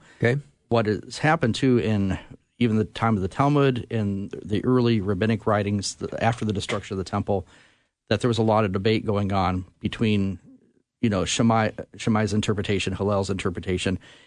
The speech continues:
Speaker 2: In the end, Hillel's interpretation almost always won out. It was like they, they entertained Shammai a lot. They had fun arguing about it. But in the end, yeah, Hillel, you won. And so having this uncleanness, okay, you can make whatever you want. If you burn your,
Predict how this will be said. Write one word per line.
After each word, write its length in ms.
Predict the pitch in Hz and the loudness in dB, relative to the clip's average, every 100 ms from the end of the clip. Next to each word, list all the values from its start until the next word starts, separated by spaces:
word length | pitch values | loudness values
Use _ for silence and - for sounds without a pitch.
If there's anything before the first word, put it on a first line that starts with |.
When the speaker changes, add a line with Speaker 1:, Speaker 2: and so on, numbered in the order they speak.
| _ | _
Speaker 2:
In 140 | 147 151 | 2 4
the 200 | 143 143 | 6 6
end, 400 | 139 123 107 - - | 6 4 2 -2 -2
Hillel's 560 | 147 139 143 147 131 - | 2 6 6 4 2 -2
interpretation 720 | 123 135 113 107 107 104 110 | -2 0 0 0 0 0 0
almost 420 | 113 113 117 104 92 | 2 2 2 0 0
always 340 | 90 95 87 | 0 -2 -4
won 160 | 85 85 | -2 0
out. 260 | 69 - - _ _ _ _ _ | -2 -4 -10 _ _ _ _ _
It 80 | 127 | 0
was 180 | 117 113 | 2 2
like 260 | 101 - - | 0 -4 -10
they, 440 | 95 120 117 113 101 - _ - | -4 0 2 2 -2 -10 _ -2
they 120 | 127 | 2
entertained 500 | 143 143 135 131 135 | 4 4 4 4 4
Shammai 320 | - 123 120 | 4 2 4
a 120 | 123 | 4
lot. 320 | 120 131 160 - _ _ - | 4 4 2 0 _ _ -12
They 180 | 110 120 | -2 2
had 200 | 120 117 | 4 2
fun 160 | 131 127 | 2 2
arguing 340 | 104 131 131 | 4 4 4
about 220 | 127 127 | 4 4
it. 80 | 123 - _ 285 | 2 -4 _ -6
But 140 | 370 | 0
in 80 | 247 | 4
the 120 | 208 | 6
end, 120 | 180 196 | 4 4
yeah, 220 | 214 113 | 2 2
Hillel, 380 | - 156 120 117 _ _ _ | 2 4 4 0 _ _ _
you 120 | 147 | 2
won. 280 | 135 110 65 - _ _ _ _ - | 4 2 -2 -10 _ _ _ _ 0
And 120 | 123 | 2
so 200 | - 120 | 4 4
having 240 | 127 127 | 4 4
this 240 | 123 110 - | 2 0 0
uncleanness, 760 | 131 123 120 - 196 190 185 - | 2 4 2 2 2 2 0 2
okay, 300 | 240 - 160 | 0 2 2
you 120 | 135 | 2
can 180 | 160 147 | 2 2
make 220 | 156 160 | 2 2
whatever 380 | 160 170 170 165 | 4 4 4 4
you 100 | 170 | 4
want. 280 | 175 95 101 | 4 2 0
If 60 | |
you 100 | 123 | 0
burn 260 | 131 165 165 | 2 2 4
your, 200 | 160 | 2